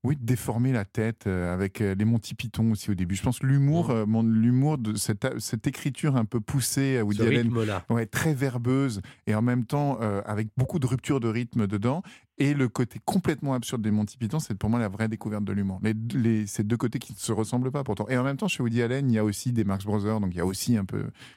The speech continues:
Speaker 1: quelque chose de l'ordre de
Speaker 2: Alors,
Speaker 1: l'absurde.
Speaker 2: l'humour dans le cinéma, c'est évidemment l'humour de situation,
Speaker 1: Mm.
Speaker 2: c'est l'humour dans la façon de jouer,
Speaker 1: Mm.
Speaker 2: mais c'est beaucoup l'humour dans ce que l'on dit.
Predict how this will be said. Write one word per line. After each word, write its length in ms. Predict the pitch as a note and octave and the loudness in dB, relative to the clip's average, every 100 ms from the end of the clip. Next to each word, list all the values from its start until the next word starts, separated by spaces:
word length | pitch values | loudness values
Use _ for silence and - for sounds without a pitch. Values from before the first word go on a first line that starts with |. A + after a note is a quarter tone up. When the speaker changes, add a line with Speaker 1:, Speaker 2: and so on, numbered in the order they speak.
| - | -10
Speaker 1:
quelque 180 | G#2+ G2 | -6 -4
chose 160 | G2+ | -4
de 80 | G2 | -4
l'ordre 300 | G2+ F#2+ G2+ | -4 -6 -4
de 60 | G2 | 0
Speaker 2:
Alors, 220 | C3+ C3+ | 2 2
Speaker 1:
l'absurde. 100 | C3 | 2
Speaker 2:
l'humour 380 | D#3 D#3+ D#3 A#2 | 4 4 4 2
dans 100 | A#2 | 0
le 60 | |
cinéma, 560 | G#2 C3 B2+ B2 B2 A2 _ _ - | 0 2 4 2 0 -2 _ _ -14
c'est 520 | - - A2 G2+ E2+ - | -10 0 0 0 -4 -8
évidemment 360 | - F2+ A2 A2+ | -6 0 2 2
l'humour 240 | G#2 F#2 | 0 -2
de 100 | F2 | -6
situation, 720 | - G#2+ D3 C3+ - F3+ F#3+ F3+ _ | -6 -2 0 0 0 0 0 -4 _
Speaker 1:
Mm. 80 | B2+ | 2
Speaker 2:
c'est 100 | A#2 | 4
l'humour 540 | A#2+ C3 C#3+ D#3+ D3 - _ _ - | 4 2 2 4 2 0 _ _ -4
dans 300 | A2 G#2 G#2 | -2 0 0
la 100 | G2 | 0
façon 320 | A2 - C#3+ | 0 0 -2
de 80 | B2 | 2
jouer, 380 | D3 F#3+ G#3 - | 4 4 2 2
Speaker 1:
Mm. 200 | A#2+ A2+ | 4 4
Speaker 2:
mais 140 | B2 | 2
c'est 200 | A2 - A2+ | 0 -2 0
beaucoup 320 | A#2 - E3+ | 0 0 2
l'humour 340 | B2+ C#3+ E3 | 4 4 2
dans 100 | A2+ | 2
ce 80 | - | 0
que 100 | - | 2
l'on 180 | A2 A#2+ | 2 2
dit. 280 | C#3 G#3 | 2 2